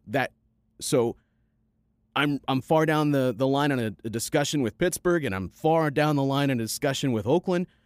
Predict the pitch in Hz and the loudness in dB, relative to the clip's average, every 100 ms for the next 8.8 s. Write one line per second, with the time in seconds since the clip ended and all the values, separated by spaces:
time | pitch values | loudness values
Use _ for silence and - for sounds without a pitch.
0 | _ _ - 101 107 113 127 131 139 135 | _ _ -8 -6 -2 0 4 4 2 2
1 | 127 110 107 139 131 143 139 131 - 127 | 0 0 0 0 0 -2 0 0 2 0
2 | - 151 156 156 _ _ - 160 190 185 | 0 0 0 -2 _ _ 0 0 2 2
3 | 180 170 160 185 175 180 156 139 160 - | 2 0 2 0 0 -2 0 2 2 2
4 | 165 151 - _ _ _ - 104 147 165 | 0 0 -6 _ _ _ -8 0 2 4
5 | 156 170 156 160 - 127 101 127 127 82 | 2 2 0 -2 -2 -6 -2 -2 0 -2
6 | 71 _ _ _ _ _ _ _ _ _ | -8 _ _ _ _ _ _ _ _ _
7 | - 143 160 175 127 147 175 180 127 143 | 0 0 2 -2 -2 0 2 2 0 2
8 | 147 147 - 131 156 208 127 110 | 2 0 0 0 0 0 -2 -4